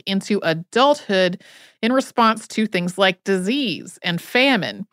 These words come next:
The ability to digest milk, even after being weaned, is known as lactase persistence, and it went from being a pretty uncommon genetic trait to one that was pretty widespread in Europe over just a few thousand years, which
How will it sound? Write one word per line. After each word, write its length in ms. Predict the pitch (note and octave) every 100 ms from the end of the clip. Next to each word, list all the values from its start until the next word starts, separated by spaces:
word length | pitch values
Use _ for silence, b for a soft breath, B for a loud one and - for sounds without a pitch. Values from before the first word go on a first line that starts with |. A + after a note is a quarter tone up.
| b b b b b b
The 180 | F3+ F3+
ability 420 | F3+ A#3+ C#4 B3
to 120 | A#3+ G#3
digest 480 | F#3+ G3 G3+ G3
milk, 560 | F#3+ F#3 G#3+ E4+ - -
even 280 | A3+ A3 A3
after 340 | G#3 G#3+ G#3
being 440 | F#3+ G3+ F#3+ F3+ F3
weaned, 480 | F#3+ G#3 B3+ C#4+ C4
is 320 | G#3+ F#3+ G3+
known 200 | G3+ G3+
as 220 | E3+ F3
lactase 880 | D#3 F#3 C#4 F4+ - G3 D#3+ D3+ -
persistence, 800 | - - - F3 - F3+ D3 E3+
and 160 | - G3
it 100 | G#3+
went 220 | C#4 D#4
from 180 | F4+ F4+
being 320 | F4 G4 G4
a 80 | D#4+
pretty 460 | - - E4+ G4+ F#4
uncommon 720 | D4 D#4+ - D4+ D4 D4 C#4
genetic 560 | G#3+ G#3+ A#3 C4+ C4
trait 400 | - - C4+ C4+
to 120 | - B3
one 300 | A#3 B3+ B3+
that 160 | B3+
was 220 | A3 G#3+
pretty 360 | - - C4+ E4
widespread 1080 | G3+ E3+ G3 C4+ A#3 - - G3+ C4+ C4 G3+
in 280 | F#3+ G3 F#3
Europe 440 | A#3 B3+ F3 - _ b b b -
over 320 | A#3+ C4+ C4+
just 400 | A#3 G#3+ G#4 A4+
a 60 | G4+
few 220 | - D4
thousand 480 | C#4 A#3+ A#3 G#3 F#3+
years, 320 | G#3+ F3+ E3
which 320 | - C#4 -